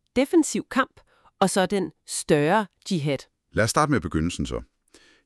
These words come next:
Speaker 2: Kilden beskriver de tidlige muslimer i Majka. De blev forfulgt ret brutalt, ikke?
Speaker 1: Ja, altså vi taler om tortur med glohed sten på brystet, og de blev spærret inde i en dal uden mad og vand.
Speaker 2: Alligevel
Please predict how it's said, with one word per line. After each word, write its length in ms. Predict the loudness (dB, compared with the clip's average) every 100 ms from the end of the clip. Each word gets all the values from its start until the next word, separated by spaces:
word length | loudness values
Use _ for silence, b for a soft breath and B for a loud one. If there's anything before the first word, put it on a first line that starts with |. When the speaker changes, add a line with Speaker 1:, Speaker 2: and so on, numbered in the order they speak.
| b
Speaker 2:
Kilden 280 | 4 4 4
beskriver 360 | 2 2 0
de 120 | -2
tidlige 360 | -4 -2 0 2
muslimer 460 | 0 0 -4 -2 0
i 60 |
Majka. 400 | 0 0 -4 -10 -10 _ _ b b b
De 80 | 2
blev 140 | 2
forfulgt 540 | 2 0 0 -2 -2 -2
ret 120 | -2
brutalt, 440 | -2 0 0 0 0
ikke? 160 | 0 -2 b -10
Speaker 1:
Ja, 280 | 2 4 4
altså 180 | 0 -2
vi 120 | -4
taler 360 | -2 0 2 2
om 400 | 0 0 0 -2 -8 _ -8
tortur 560 | -6 -4 -2 0 0
med 140 | 0 -2
glohed 540 | 4 6 6 2 0 -2
sten 360 | 0 0 0 -2
på 80 | -4
brystet, 480 | -2 -2 0 -4 -4 b b
og 60 | -2
de 100 | 2
blev 160 | 2
spærret 400 | 0 0 0 2
inde 340 | 4 4 4 2
i 80 | 2
en 160 | 2
dal 320 | 4 2 0
uden 340 | 0 2 4 4
mad 200 | 2 2
og 160 | 0
vand. 160 | -2 -6 -10 _
Speaker 2:
Alligevel 420 | 2 4 6 4